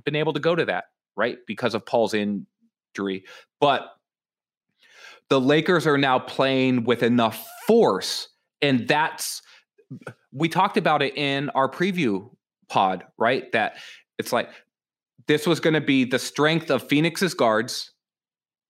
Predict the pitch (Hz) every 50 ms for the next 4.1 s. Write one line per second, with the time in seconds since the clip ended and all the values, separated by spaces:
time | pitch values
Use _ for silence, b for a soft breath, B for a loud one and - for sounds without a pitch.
0 | _ - 110 110 - 143 139 131 131 120 - - - 127 120 117 113 110 104 -
1 | - - B B B B B 113 110 - - 151 143 139 139 123 - 135 117 113
2 | 123 117 120 113 - 120 107 - - 101 90 - - - - - - _ _ _
3 | _ _ _ _ _ _ _ _ _ _ _ _ - 127 123 123 117 113 107 101
4 | -